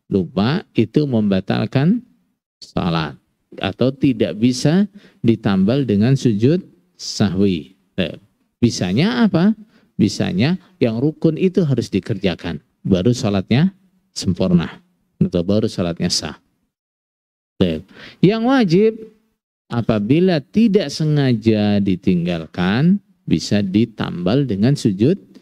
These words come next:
sujud sahwi. Itu bedanya. Baik. Kesamaannya apa? Nah, apabila ditinggalkan, nah, dengan sengaja, sama-sama membatalkan salat.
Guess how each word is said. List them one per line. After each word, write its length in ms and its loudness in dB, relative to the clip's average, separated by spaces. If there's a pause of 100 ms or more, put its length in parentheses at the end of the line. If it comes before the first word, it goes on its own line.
(480)
sujud 240 -2
sahwi. 720 -2 (800)
Itu 320 0
bedanya. 560 0 (1300)
Baik. 320 2 (320)
Kesamaannya 720 2
apa? 200 4 (1300)
Nah, 120 -16 (280)
apabila 880 2
ditinggalkan, 1400 2 (720)
nah, 240 -2 (320)
dengan 400 2
sengaja, 560 0
sama-sama 640 0
membatalkan 960 2 (480)
salat. 520 -4